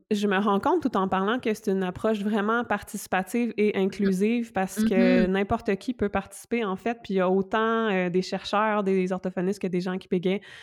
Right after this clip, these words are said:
Speaker 1: Euh, bref, fait que si vous voulez en, en savoir plus sur qu'est-ce qui se trame, qu'est-ce qui se dit dans la communauté sur le bégaiement maintenant,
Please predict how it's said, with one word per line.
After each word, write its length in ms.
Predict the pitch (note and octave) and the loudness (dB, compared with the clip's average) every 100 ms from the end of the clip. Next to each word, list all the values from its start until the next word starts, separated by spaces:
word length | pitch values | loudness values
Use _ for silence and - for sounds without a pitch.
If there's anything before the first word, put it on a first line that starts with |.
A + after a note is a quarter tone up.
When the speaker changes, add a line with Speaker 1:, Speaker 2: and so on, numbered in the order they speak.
| - - - | -20 -16 -4
Speaker 1:
Euh, 160 | F#3 F#3 | -2 2
bref, 260 | G3 A3+ | 2 2
fait 100 | A3 | 0
que 60 | F#3+ | -4
si 120 | - | 0
vous 120 | C#4 | 2
voulez 380 | A3+ A3 A#3+ C#4 | 4 4 4 2
en, 200 | G3+ F#3+ - | 2 0 -2
en 100 | F3+ | -2
savoir 340 | F#3 F#3 F#3+ | 0 0 0
plus 200 | C#4+ G#4 | 2 0
sur 220 | - G#3 | 0 -6
qu'est-ce 300 | - C#4 - | -2 -4 -4
qui 120 | - G#3 | -10 -8
se 160 | - | -4
trame, 480 | F#3 - A3 D4 A3+ | -4 -2 0 2 0
qu'est-ce 220 | - D#4 | -2 -6
qui 160 | - - | -8 -4
se 120 | G3 | -2
dit 300 | F3+ F#3 C#4+ A4 | 0 0 0 -2
dans 180 | G3+ F#3+ | -4 -2
la 120 | G3+ F#3+ | -2 -2
communauté 440 | F#3+ F#3+ F3+ C4+ | -2 -2 -2 -4
sur 140 | B3 | -2
le 80 | G3 | -2
bégaiement 360 | F3 F3 F3 G#3 | -2 -2 -2 -2
maintenant, 400 | G#3+ F#3+ G3 | 0 0 -2